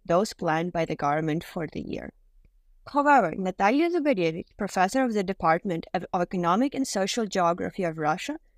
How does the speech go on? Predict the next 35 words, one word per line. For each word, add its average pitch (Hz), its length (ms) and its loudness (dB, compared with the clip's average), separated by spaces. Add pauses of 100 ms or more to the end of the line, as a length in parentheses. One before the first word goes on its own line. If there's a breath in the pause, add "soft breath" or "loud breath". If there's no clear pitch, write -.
at 185 120 -2
Moscow 185 340 2
State 175 340 -4
University, 170 680 -6 (420)
and 202 140 2
Sergei 208 460 2
Guriev, 185 460 -2 (340)
professor 196 520 0
of 180 60 0
economics 185 720 0
at 190 140 -4
the 190 60 -6
Paris 196 380 0
School 190 280 -2
of 190 120 -2
Political 185 440 -2
Sciences, 262 680 -4 (440)
claimed 262 380 2
that 185 160 2
in 190 120 -2
January 277 460 2
twenty 202 340 -2
twenty-three, 185 720 -2 (360)
the 208 120 2
Russian 226 340 4
regime 233 480 0
advanced 190 680 0
most 175 340 0
of 160 120 -2
the 156 80 -6
expenditures 175 760 -2
to - 100 -8
the 175 100 -2
defense 160 540 -4
industry. - 560 -8